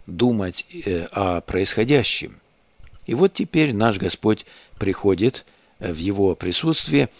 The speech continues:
и говорит ему напрямую: «Веруешь ли ты в Сына Божия?» Прозревший человек очень открыт, очень честен и очень искренен,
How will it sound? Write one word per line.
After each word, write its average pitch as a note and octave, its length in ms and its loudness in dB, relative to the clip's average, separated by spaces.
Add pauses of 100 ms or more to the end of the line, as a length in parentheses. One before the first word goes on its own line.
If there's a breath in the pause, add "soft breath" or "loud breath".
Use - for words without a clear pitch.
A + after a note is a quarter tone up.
(300 soft breath)
и C#3 280 0
говорит A2+ 520 2
ему G#2 400 -2
напрямую: G2+ 840 0 (220 loud breath)
«Веруешь D#3 600 6
ли G#2+ 140 0
ты F#3+ 260 2
в C#3 120 -2
Сына D3 380 2
Божия?» C#2+ 520 -8 (1080 loud breath)
Прозревший C3 640 4
человек G2+ 500 -2
очень A2+ 500 0
открыт, - 640 -8 (240)
очень A2 500 0
честен B2+ 720 0 (300 loud breath)
и G#2+ 100 0
очень A2+ 440 2
искренен, G#2+ 760 -2